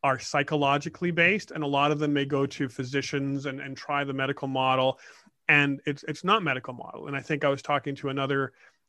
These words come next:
medical practitioner when I was doing some research, and in his experience too, about ninety percent of the cases are non-biologically based overall.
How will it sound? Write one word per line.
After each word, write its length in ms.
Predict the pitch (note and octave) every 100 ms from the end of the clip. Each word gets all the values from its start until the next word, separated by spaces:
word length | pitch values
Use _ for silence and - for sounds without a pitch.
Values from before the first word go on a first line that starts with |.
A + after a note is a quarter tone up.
| _ _ _ _ -
medical 400 | D#3 C#3+ D3 D3
practitioner 920 | D3 B2+ - C#3 - C#3 C3 C3 - -
when 160 | C#3+ C3+
I 40 |
was 100 | C3
doing 180 | C3 B2+
some 160 | - B2+
research, 540 | C#3 D3 C3 B2+ - _
and 140 | C#3 C3+
in 100 | B2+
his 240 | G#3 G3+
experience 560 | D3+ - C#3 C3+ B2+ -
too, 400 | G#3 F#3 D3+ C#3+ - - - - - - _ _ _ _ C#4+ -
about 300 | G#3 F#3+ F3+
ninety 280 | F3+ F3 F3+
percent 320 | F3 D#3+ E3
of 80 | E3
the 60 |
cases 420 | D#3+ D#3 D3+ D#3 D3+
are 60 |
non-biologically 1080 | C#3+ C#3+ C#3 C#3 C3 B2+ B2+ A#2+ B2 - C3
based 400 | A#2+ F#2+ - - _
overall. 680 | D#3 C#3+ C3+ B2+ A2+ A2